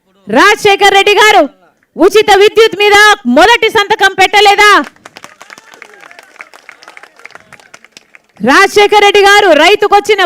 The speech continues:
ప్రతి కష్టంలో ఆదుకోలేదా? ఏ పంట పండించినా ఆ రోజుల్లో రాజశేఖర రెడ్డి గారు పెట్టుబడిని తగ్గించాడు, రాబడిని పెంచాడు. అందుకే కదా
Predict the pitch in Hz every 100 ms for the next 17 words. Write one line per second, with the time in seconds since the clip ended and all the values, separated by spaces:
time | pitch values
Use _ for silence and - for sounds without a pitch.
0 | 285 381 403 381 339 359 453 427 427 381
1 | 392 392 403 392 403 415 330 - _ _
2 | _ _ - 233 359 466 508 453 415 381
3 | 381 381 381 294 339 330 359 233 _ _
4 | - 269 311 381 427 415 381 392 330 311
5 | 381 415 403 392 359 349 349 403 381 247
6 | _ _ _ _ 302 330 494 403 403 359
7 | 247 339 285 403 392 359 349 381 392 _
8 | _ 214 330 392 392 392 381 392 320 339
9 | - 277 185 _ _ _ _ 247 370 415
10 | 392 370 370